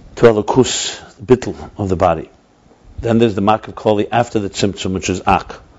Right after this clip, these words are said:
Its impact is the bittul general of the worlds, and specifically Pnimius Ak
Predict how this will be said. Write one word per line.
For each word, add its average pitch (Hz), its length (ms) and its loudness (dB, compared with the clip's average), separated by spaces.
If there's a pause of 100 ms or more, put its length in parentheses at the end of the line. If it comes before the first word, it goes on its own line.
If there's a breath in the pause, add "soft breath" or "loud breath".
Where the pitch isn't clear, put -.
(280 soft breath)
Its - 200 -2
impact 110 600 0 (260)
is 95 140 -6
the 92 80 -4
bittul 101 320 2
general 101 320 2
of 87 100 -2
the 90 80 -2
worlds, 120 460 0 (440 soft breath)
and - 120 -6
specifically 98 640 -2
Pnimius 120 480 2
Ak 95 260 -2